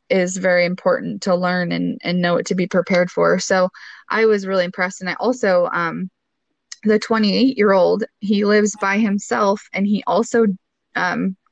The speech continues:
drives. So that was really cool to give me some hope and, uh, a little bit of bright, uh, information, I guess. <laughs>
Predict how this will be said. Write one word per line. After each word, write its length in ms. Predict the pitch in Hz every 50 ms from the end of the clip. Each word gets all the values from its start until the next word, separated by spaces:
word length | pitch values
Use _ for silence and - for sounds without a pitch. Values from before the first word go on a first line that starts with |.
| _ _ _ -
drives. 680 | 175 196 196 240 240 - - - - - - - - _ _ _ - _ _ _
So 220 | - - 208 185
that 280 | 185 196 202 226 240 -
was 220 | 190 190 190 185
really 260 | 185 185 180 170 175 - -
cool 380 | - 208 190 - 85 - 196 190 - _
to 320 | - - 185 180 165 160 180 - _ _ _ _ _ _ _ _ _ _ _
give 160 | 208 208 196
me 240 | 202 196 185 190 190 _
some 220 | 185 175 185 190 190
hope 260 | 202 165 - - _ - _
and, 340 | - 175 165 165 160 170 190 - -
uh, 300 | - - 170 160 - - - -
a 80 | 190
little 280 | 185 180 185 180 175 175
bit 300 | 196 - 185 180 170 -
of 220 | - - - 190 190 - _ _ _
bright, 380 | - 185 - 165 175 170 - _ _ - - - -
uh, 240 | - 95 - 202 208 196 - _ _ _ _ _ _ _ _ _ - - _
information, 600 | - 214 214 - - 196 190 190 208 - - - -
I 60 | -
guess. 340 | - - - 208 - - - -
<laughs> 340 | 247 - - - 254 285